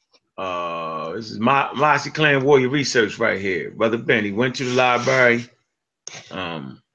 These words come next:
he got this. It say, "At the session of the Grand Lodge of New Jersey, held at Trenton in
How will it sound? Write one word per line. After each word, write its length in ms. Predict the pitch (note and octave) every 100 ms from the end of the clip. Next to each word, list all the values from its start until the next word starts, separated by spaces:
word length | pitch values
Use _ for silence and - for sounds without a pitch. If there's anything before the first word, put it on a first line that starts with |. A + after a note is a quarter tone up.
| _ _
he 80 | G2+
got 280 | - B2+ G2+
this. 400 | - E2 - - _ _
It 100 | A#2+
say, 240 | A#2+ D3 -
"At 300 | E3+ F3+ -
the 60 |
session 640 | C#3 - A3+ F#3 C#3 C3 - - _ _
of 80 | -
the 60 |
Grand 380 | A#2+ F3+ F3 D#3
Lodge 360 | E3 E3+ C#3+ B2+
of 80 | C3
New 160 | C#3
Jersey, 600 | A#2+ E3 C#3+ G2+ D2+ C2+ - _ _ _ _ _ _ _ -
held 440 | F3 F#3 E3+ D#3+ -
at 300 | D3 C#3+ - _ _ - -
Trenton 500 | - B3+ - F3+ E3+ _ _ _ _ _ _
in 140 | B2+